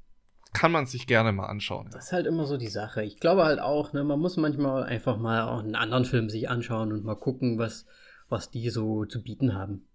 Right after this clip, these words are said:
Speaker 2: Und
Speaker 1: Ja.
Speaker 2: die können einen ja auch in, in ganz anderen, auf an-, ganz anderen Wegen, ähm, verführen, so Filme.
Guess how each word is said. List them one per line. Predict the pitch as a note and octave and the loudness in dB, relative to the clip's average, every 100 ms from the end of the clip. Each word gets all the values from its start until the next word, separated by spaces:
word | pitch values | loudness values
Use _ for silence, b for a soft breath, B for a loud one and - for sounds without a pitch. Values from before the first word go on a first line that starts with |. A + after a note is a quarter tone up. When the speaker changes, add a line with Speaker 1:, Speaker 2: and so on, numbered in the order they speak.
| _ _ _ _ _ _ _ _ | _ _ _ _ _ _ _ _
Speaker 2:
Und | C3+ | -2
Speaker 1:
Ja. | |
Speaker 2:
die | B2+ | 0
können | C#3+ E3+ | 2 2
einen | D#3 E3 | 4 2
ja | D#3 D3+ | 2 2
auch | D#3 C3+ | 0 0
in, | - D#3 C#3+ B B B | 0 0 -2 B B B
in | F3 E3 D#3+ - _ _ - | -2 -2 -2 -10 _ _ 0
ganz | A3 C#4 C4+ - | 4 2 0 -2
anderen, | G3 A3 A3 F3+ F#3 F#3 E3+ D3+ - | 0 4 4 2 0 -2 -4 -8 -4
auf | - - | -4 0
an-, | F#3+ F#3+ | -2 0
ganz | G3 G3 | -2 0
anderen | F#3 F3 E3+ D#3 D3+ | -2 -2 -2 -4 -6
Wegen, | F3 F#3+ F#3+ D#3+ C#3+ C3+ B2+ | -4 -2 -2 -2 -2 -4 -2
ähm, | A#2+ A2+ A2 A2 - - - - | -2 -2 -6 -8 -16 -14 -12 -4
verführen, | - A2 - A2 G#2 G#2 G2+ - _ | -4 -2 -4 -2 -2 -2 -4 -10 _
so | A2 | -8
Filme. | - G#2 G2+ | -4 -6 -6